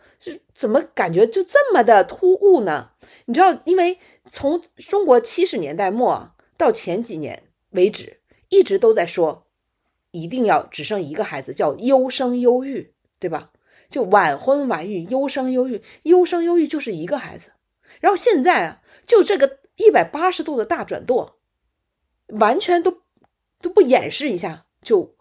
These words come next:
把原来的说法就彻底的推翻，然后就说出这样大言不惭的话，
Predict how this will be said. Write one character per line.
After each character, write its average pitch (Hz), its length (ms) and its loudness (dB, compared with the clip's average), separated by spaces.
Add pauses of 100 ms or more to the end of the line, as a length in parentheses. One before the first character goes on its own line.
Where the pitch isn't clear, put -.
(160)
把 185 140 0
原 165 220 2
来 214 120 4
的 226 80 -2
说 233 140 -4
法 175 140 -6
就 165 100 -10
彻 330 260 -4
底 190 120 -10
的 131 100 -8
推 185 160 -8
翻， 160 180 -8
然 180 140 -6
后 269 100 0
就 233 220 -2 (220)
说 - 120 -6
出 302 140 -4
这 285 100 -2
样 208 120 -2
大 311 240 -6
言 165 200 -6
不 247 80 0
惭 131 220 -8
的 180 80 -10
话， - 300 -10